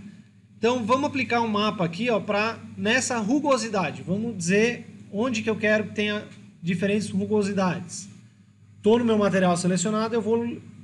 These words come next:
vincular alguma coisa ao mapa de rugosidade aqui, ó, roughness, né, rugosidade, map. Então, posso com o botão direito ali, ó, maps, gerais, bitmap, que seria a mesma coisa que eu vier aqui, ó, em maps,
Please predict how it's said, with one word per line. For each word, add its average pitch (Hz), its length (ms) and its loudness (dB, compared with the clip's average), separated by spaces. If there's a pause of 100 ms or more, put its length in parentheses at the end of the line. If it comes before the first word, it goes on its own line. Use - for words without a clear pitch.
vincular 214 560 0
alguma 214 400 0
coisa 214 520 0
ao 214 140 -4
mapa 202 380 -2
de 202 100 -2
rugosidade 214 760 0
aqui, 220 200 -2
ó, 147 80 -2
roughness, 190 720 0
né, 175 180 0
rugosidade, 175 720 0 (100)
map. 185 240 0 (1040)
Então, 220 180 0
posso 220 360 2
com - 40 -4
o 190 40 -2
botão 202 280 2
direito 190 460 2
ali, 165 160 6
ó, - 80 0
maps, 170 720 -2 (580)
gerais, 170 880 2
bitmap, 180 600 0 (1300)
que 214 120 0
seria 226 300 4
a - 20 2
mesma 240 420 2
coisa 214 540 2
que 226 180 -6
eu 220 140 4
vier 220 580 2
aqui, 202 320 -2
ó, 170 100 4
em 156 120 0
maps, 165 920 0